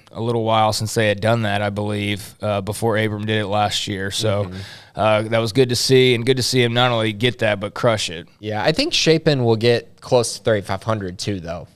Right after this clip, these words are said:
Speaker 2: Like, just kind of also answering that part of the question, I, I think he could get right around that with the play action stuff that they do and the fact that they may not just turn around and hand the ball off as much 'cause they don't have an,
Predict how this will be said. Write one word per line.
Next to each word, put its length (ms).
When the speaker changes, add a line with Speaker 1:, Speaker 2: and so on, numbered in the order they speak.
Speaker 2:
Like, 220
just 400
kind 180
of 140
also 320
answering 420
that 200
part 180
of 60
the 60
question, 360
I, 180
I 40
think 200
he 140
could 160
get 240
right 220
around 320
that 220
with 120
the 80
play 260
action 380
stuff 300
that 180
they 120
do 360
and 120
the 40
fact 300
that 140
they 100
may 220
not 260
just 240
turn 160
around 160
and 80
hand 200
the 40
ball 220
off 200
as 180
much 440
'cause 160
they 100
don't 300
have 260
an, 220